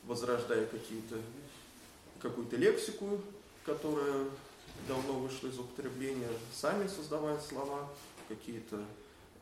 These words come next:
э, грамматические явления, свойственные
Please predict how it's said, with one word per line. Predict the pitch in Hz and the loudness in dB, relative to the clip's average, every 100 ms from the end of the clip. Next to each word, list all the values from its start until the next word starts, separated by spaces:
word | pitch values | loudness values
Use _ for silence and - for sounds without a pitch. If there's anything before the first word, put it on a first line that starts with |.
| - - | -14 -6
э, | 107 104 98 - - - | -4 -4 -4 -8 -10 -8
грамматические | - 107 107 - - - - 87 107 123 - - - - - - - | -4 -2 -4 -6 -10 -10 -8 -6 -6 -8 -14 -16 -18 -20 -14 -10 -4
явления, | 110 131 208 190 170 170 - - - - - 127 | 0 2 2 2 2 0 -4 -14 -20 -20 -10 -8
свойственные | - 135 131 131 123 120 120 117 117 | -2 -2 0 -2 -4 -2 0 0 -2